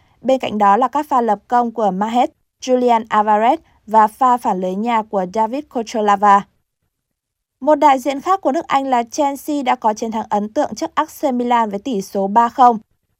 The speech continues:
Trong đó, ba bàn thắng của đội chủ nhà được ghi bởi Fofana, Aubameyang và Reece James. Các nhà đương kim vô địch Real Madrid cũng đã có được chiến thắng hai một tại lượt trận này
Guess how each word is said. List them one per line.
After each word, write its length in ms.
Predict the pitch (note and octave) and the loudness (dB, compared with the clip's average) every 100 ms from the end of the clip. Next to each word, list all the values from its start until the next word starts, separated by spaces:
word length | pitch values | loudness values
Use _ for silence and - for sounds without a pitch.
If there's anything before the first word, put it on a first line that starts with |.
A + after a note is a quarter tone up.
| _ - | _ 0
Trong 240 | E4+ D#4 | 2 4
đó, 220 | C#4 A#3+ | 6 6
ba 160 | A#3+ C#4+ | 6 6
bàn 180 | C4 A3+ | 4 2
thắng 240 | A3 G#3 | -4 -4
của 180 | B3 A#3 | -2 -2
đội 220 | G#3+ G3 | -2 -6
chủ 180 | G3+ G3+ | -6 -6
nhà 340 | F#3 G3+ G3+ - _ - | -2 -2 -2 -4 _ -6
được 220 | A3 G#3+ | -6 -4
ghi 180 | B3+ B3 | -6 -6
bởi 260 | A3 G#3 | -2 -2
Fofana, 580 | F3+ A#3 A#3+ A3 A3+ A3 G#3+ _ _ | -2 -6 -4 -2 0 0 -2 _ _
Aubameyang 720 | - B3 B3+ A#3+ A3+ A#3 A3+ | 0 2 2 0 0 2 2
và 200 | G#3 G#3 | 2 0
Reece 200 | G3 C#4 - | 0 -4 -4
James. 240 | A#3 G#3+ G3+ _ _ _ _ _ _ _ _ _ _ _ | -2 -2 -4 _ _ _ _ _ _ _ _ _ _ _
Các 120 | G4 G4+ | 0 2
nhà 160 | F4 | 2
đương 160 | D4+ D#4+ | 0 -2
kim 140 | E4 | -2
vô 80 | D#4+ | -2
địch 160 | D4+ B3+ | -2 -2
Real 220 | C#4+ D4 | -2 0
Madrid 380 | C#4+ C#4 D#4+ F#4 | -2 -2 -4 -4
cũng 160 | - C4+ | -6 0
đã 120 | A#3+ | 0
có 200 | A#3+ A3+ | 2 0
được 120 | D4 | 0
chiến 180 | C#4+ A3 | -4 -6
thắng 140 | G#3+ G#3+ | -4 -4
hai 220 | B3+ B3+ | -2 -2
một 240 | A#3+ G#3+ - | 0 -2 -2
tại 180 | F#3 G3+ | -4 -2
lượt 180 | G#3 G#3 | -4 -6
trận 260 | - G#3 | -6 -2
này 220 | G#3+ G#3+ | 0 0